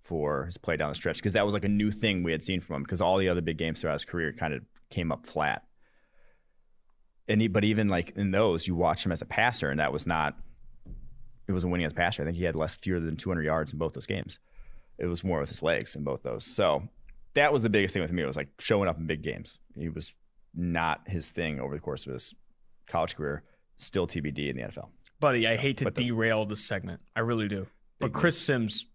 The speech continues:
Speaker 2: just dropped his twenty twenty-one quarterback rankings. And can I just read them to you?
Speaker 1: Oh,
Speaker 2: I,
Speaker 1: please.
Speaker 2: can we just talk about this, please? Zach Wilson, one.
Speaker 1: Mm-hmm.
Speaker 2: Trevor Lawrence, two.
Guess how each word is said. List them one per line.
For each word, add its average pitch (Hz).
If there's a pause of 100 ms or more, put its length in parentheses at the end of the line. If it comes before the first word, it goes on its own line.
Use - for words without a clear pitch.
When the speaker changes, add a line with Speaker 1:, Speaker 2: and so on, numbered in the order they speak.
(100)
Speaker 2:
just 120
dropped 117
his 110
twenty 117
twenty-one 110
quarterback 104
rankings. 90
And 117
can 131
I 120
just 113
read 117
them 120
to 123
you? 123
Speaker 1:
Oh, 120
Speaker 2:
I, 131
Speaker 1:
please. 151
Speaker 2:
can 143
we 143
just 156
talk 139
about 107
this, 113
please? 107 (920)
Zach 135
Wilson, 143
one. 110 (320)
Speaker 1:
Mm-hmm. 110 (560)
Speaker 2:
Trevor 143
Lawrence, 147
two. -